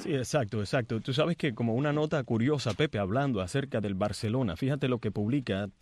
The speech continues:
que puedes ver lo que estoy, lo que tengo aquí al frente, la revista Marca, ¿no?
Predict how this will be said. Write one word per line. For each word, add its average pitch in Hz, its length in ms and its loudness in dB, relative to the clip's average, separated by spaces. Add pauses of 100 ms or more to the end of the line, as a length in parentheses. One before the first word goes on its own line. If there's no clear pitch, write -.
que - 80 -8
puedes 110 240 -4
ver 113 120 0
lo 113 80 -4
que - 100 -10
estoy, 107 340 -4 (320)
lo 107 60 0
que 107 60 2
tengo 117 200 2
aquí 107 140 -2
al 107 80 0
frente, 117 300 0
la 95 140 -2
revista 101 340 -4
Marca, 113 400 0
¿no? 104 200 -2